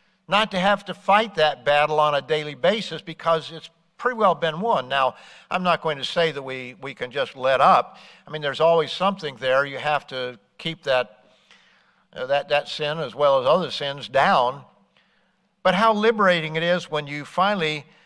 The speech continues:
got to the place where you could look back and say, "I overcame that."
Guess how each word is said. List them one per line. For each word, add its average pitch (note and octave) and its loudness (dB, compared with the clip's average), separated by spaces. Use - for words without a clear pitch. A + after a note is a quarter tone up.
got E3+ 4
to D3+ -16
the D3+ -10
place D#3+ -2
where C3+ -2
you D3 -14
could D3+ -16
look D#3+ -6
back D3+ 2
and C#3 -14
say, D3 -6
"I D#3+ 0
overcame F3+ -8
that." A2 -6